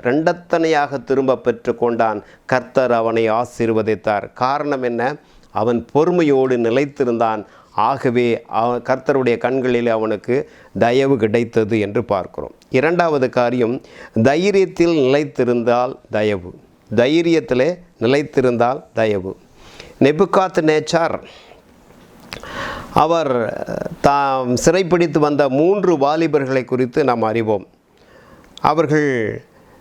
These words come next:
ஆ, சாத்ராக், மேஷாக், ஆபேத்நேகோ என்ற மூன்று வாலிபர்கள். அவர்கள்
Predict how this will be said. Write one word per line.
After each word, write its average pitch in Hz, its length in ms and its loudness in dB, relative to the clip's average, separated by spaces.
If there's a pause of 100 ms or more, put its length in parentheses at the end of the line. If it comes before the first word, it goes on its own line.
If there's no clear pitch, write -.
(380)
ஆ, 120 520 0 (240)
சாத்ராக், 170 600 0
மேஷாக், 151 580 0
ஆபேத்நேகோ 131 1040 0
என்ற 156 300 0
மூன்று 151 680 2
வாலிபர்கள். 120 760 -2
அவர்கள் 160 800 -2